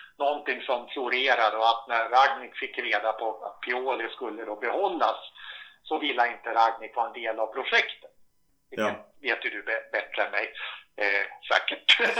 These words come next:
Speaker 1: <laughs>
Speaker 2: Ja, det, det, det, det som du säger, det är mycket rykten kring det och ingen vet ju exakt vad, men... Men någonstans
Speaker 1: Nej.
Speaker 2: är väl lite det som har väl varit det hetaste ryktet som du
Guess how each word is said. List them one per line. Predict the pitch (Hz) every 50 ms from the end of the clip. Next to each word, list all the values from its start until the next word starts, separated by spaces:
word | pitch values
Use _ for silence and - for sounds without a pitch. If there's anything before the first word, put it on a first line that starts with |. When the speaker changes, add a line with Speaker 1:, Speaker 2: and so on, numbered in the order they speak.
| - -
Speaker 1:
<laughs> | - -
Speaker 2:
Ja, | 131 135
det, | 139 139
det, | 135 139 139 131
det, | 143 143 131 127
det | 147 143
som | 143 147
du | 135 127
säger, | - 160 123 117
det | 127 123
är | 123
mycket | 127 135 135 135 - 127 120 110 117
rykten | 139 147 147 147 - 131 123 117
kring | 117 - 151 120 107
det | 107
och | 98 113
ingen | 131 127 120 113 117
vet | 131 123 117 113 -
ju | 120 113 113
exakt | 113 - - 113 107 - 120
vad, | 139 139 110 95 95 -
men... | 110 110 104 - - _ _ - _ _ _ _ _ _ _ _ _ -
Men | - 113 117 123 131
någonstans | 131 127 127 127 127 151 151 151 156 123 120 110 107
Speaker 1:
Nej. | 123
Speaker 2:
är | 117
väl | 120 120
lite | 117 117 123 120 127
det | 117 110 107
som | 107 - 113 110 110 113 110 110 110 110 101 - - -
har | 120 117 113 110
väl | 113 110 110
varit | 110 113 110 110
det | 120 104 95 98 113
hetaste | 113 117 117 117 - 95 87 - - 123
ryktet | 120 117 131 143 139 - - 98 90
som | - - 101 101
du | 101